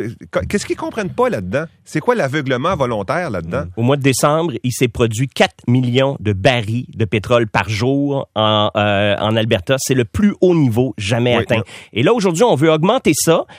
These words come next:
Speaker 2: avec Tech Resources, avec les autres projets. Ils veulent monter ça à cinq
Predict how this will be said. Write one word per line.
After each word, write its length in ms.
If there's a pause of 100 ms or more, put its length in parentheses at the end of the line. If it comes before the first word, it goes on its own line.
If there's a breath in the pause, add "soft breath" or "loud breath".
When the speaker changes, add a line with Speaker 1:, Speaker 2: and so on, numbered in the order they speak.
Speaker 2:
avec 240
Tech 160
Resources, 580
avec 220
les 180
autres 140
projets. 380 (180 loud breath)
Ils 140
veulent 160
monter 320
ça 220 (100)
à 100
cinq 520